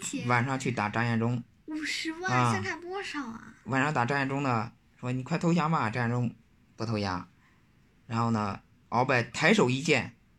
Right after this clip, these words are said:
Speaker 2: 直接射中了张献忠的脑门儿。
Speaker 1: 直接刺中了。
Speaker 2: 对，所以鳌拜是满洲第一勇士。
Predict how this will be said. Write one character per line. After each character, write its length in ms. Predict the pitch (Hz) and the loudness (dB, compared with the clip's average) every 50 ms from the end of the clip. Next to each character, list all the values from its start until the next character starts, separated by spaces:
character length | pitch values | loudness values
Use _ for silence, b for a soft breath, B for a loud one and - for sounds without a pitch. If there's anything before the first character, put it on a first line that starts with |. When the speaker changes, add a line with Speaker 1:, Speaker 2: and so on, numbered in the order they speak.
| _ _ _ _ _ _ _ | _ _ _ _ _ _ _
Speaker 2:
直 160 | - - 170 | 0 4 4
接 160 | 175 208 196 208 | 6 8 6 6
射 220 | 202 - 202 156 | 6 6 4 4
中 140 | 139 131 120 | 4 4 2
了 220 | 104 92 87 - _ _ _ _ _ _ _ _ _ _ _ _ _ _ | 2 0 -2 -4 _ _ _ _ _ _ _ _ _ _ _ _ _ _
张 100 | - 151 131 | -2 0 2
献 80 | 120 120 | 2 2
忠 120 | 120 123 | 2 2
的 220 | 120 110 101 - - | 2 2 0 -2 -2
脑 140 | 123 110 101 | 0 0 2
门 140 | 98 98 95 | 2 2 0
儿。 80 | 98 | -2
Speaker 1:
直 160 | - - 294 269 | -4 -6 -6 -6
接 160 | 294 311 302 | -4 -4 -6
刺 380 | 311 - - - 359 311 262 | -6 -8 -10 -10 -8 -6 -6
中 200 | 226 226 208 196 | -6 -6 -6 -8
了。 120 | 185 190 202 - - - | -10 -12 -16 -18 -16 -6
Speaker 2:
对， 380 | - 120 120 110 101 95 107 - _ _ _ _ _ _ _ _ _ _ _ - | -2 0 2 2 2 0 -4 -10 _ _ _ _ _ _ _ _ _ _ _ -4
所 100 | 110 113 | -2 0
以 60 | 117 | 0
鳌 180 | - - 110 | 2 2 0
拜 160 | 113 - 131 117 | 2 2 0 0
是 140 | 120 - | 0 0
满 300 | 120 120 117 110 98 98 | 2 2 2 2 2 0
洲 100 | 120 117 | 0 -2
第 160 | 120 - 135 127 | -2 -2 0 0
一 40 | |
勇 180 | 127 117 92 90 | 0 0 -2 -4
士。 240 | - 92 85 - | -6 -6 -8 -8